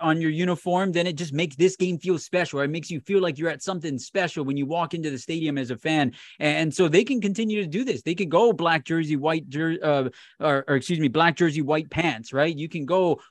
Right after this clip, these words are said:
white, white. You can go black, black. And then if they're able to get their practice uniforms, uh, game ready, then you throw a white helmet in there, and then now that this triples the, the amount of combos that you can do, right? 'Cause then you can start messing with all the helmets too. So,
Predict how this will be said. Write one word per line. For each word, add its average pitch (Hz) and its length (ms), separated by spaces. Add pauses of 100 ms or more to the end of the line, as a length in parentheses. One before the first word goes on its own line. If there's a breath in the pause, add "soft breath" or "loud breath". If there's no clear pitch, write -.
white, 151 280
white. 131 340
You 143 120
can 165 120
go 180 180
black, 147 380
black. 135 340
And 131 100
then 147 100
if 151 200
they're 160 280
able 175 200
to 175 100
get 165 260
their 175 180
practice 175 520
uniforms, 190 640
uh, 175 180 (540 soft breath)
game 185 360
ready, 190 460
then 180 240
you 175 160
throw 190 160
a 175 60
white 180 240
helmet 208 320
in 165 120
there, 170 180
and 185 120
then 190 140
now 196 160
that 208 200
this 190 380 (240)
triples 185 540
the, 156 200 (300 soft breath)
the 165 80
amount 160 260
of 127 120
combos 143 400
that 143 100
you 139 160
can 135 160
do, 123 180
right? 151 300
'Cause 156 100
then 160 140
you 160 60
can 160 100
start 170 180
messing 165 280
with 160 80
all 160 100
the 147 80
helmets 147 320
too. 147 180
So, 123 280